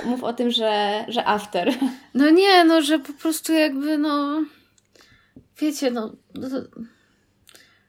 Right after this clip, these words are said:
Speaker 2: no tyle jest złego. <laughs> Jakby
Speaker 1: Tak, ale totalnie tak i jeszcze ja cały czas to będę po prostu powtarzać, że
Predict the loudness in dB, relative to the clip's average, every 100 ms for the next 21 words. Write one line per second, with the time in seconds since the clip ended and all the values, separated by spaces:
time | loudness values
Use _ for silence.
0 | _ _ -8 0 4 4 4 0 -4 -4
1 | -2 -2 -2 -2 -2 -12 _ -2 -2 -2
2 | -4 -8 -2 2 4 4 4 2 6 6
3 | 6 2 2 2 0 -8 -16 -20 _ -20
4 | -8 -6 -2 0 0 -2 -2 -4 -4 -6
5 | -2 -4 -4 -6 -4 -4 -4 -2 -2 -2
6 | -4 -4 -8 -8 -14 -18 -10 -6 -6 -8
7 | -10 -8 -8 -6 -6 -6 -10 -10 -8 -6
8 | -4 -4 -2 -4 -2 -6 -8 -10 -6 -4
9 | -4 -6